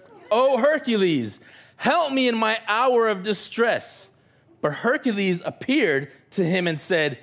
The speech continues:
"Man, don't sprawl there. Get up and put your shoulder to the wheel.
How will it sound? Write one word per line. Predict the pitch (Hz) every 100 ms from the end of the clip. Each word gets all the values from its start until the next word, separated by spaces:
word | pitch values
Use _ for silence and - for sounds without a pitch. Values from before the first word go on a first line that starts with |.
| _ _ _
"Man, | 127 165 214 285 349 320 _ _ _
don't | 226 339 285
sprawl | - 151 - 180 156 143
there. | 131 147 185 240 240 _ _ _ _ _ - 127
Get | 226 302
up | 311 214 - - _ _ -
and | 123
put | - 262
your | 262 262
shoulder | - 220 208 175
to | 151 170
the | 165
wheel. | 165 185 117 85